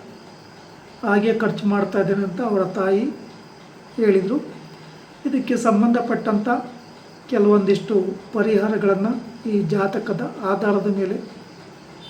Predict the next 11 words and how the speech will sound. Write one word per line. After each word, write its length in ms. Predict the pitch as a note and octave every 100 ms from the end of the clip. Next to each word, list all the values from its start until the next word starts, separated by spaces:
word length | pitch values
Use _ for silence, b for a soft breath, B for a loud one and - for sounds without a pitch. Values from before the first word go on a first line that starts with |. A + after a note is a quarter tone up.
| - - -
ತಿಳಿಸಿದ್ದೇನೆ. 760 | G3+ - F#3+ D#3+ G3 A#3 - - - - - - - -
ವೀಕ್ಷಕರೇ, 680 | A3 G#3+ A#3+ - A#3+ C#4+ - - - - - - - - A#3+
ಈ 120 | A3+
ವಿಡಿಯೋ 360 | G#3+ A3 C4+ B3+
ಇಷ್ಟ 280 | A#3 -
ಆಯಿತು 340 | A#3+ G#3+ G#3+ G#3+
ಅಂದರೆ 460 | G#3 G#3+ G3 - - A#3
ಲೈಕ್ 380 | G3+ A3+ - A#3+
ಮಾಡಿ, 520 | G#3 G3+ G#3 A3+ - - -
ಶೇರ್ 260 | G#3+ A3 A3+
ಮಾಡಿ, 560 | A3 G3+ G3+ G#3 -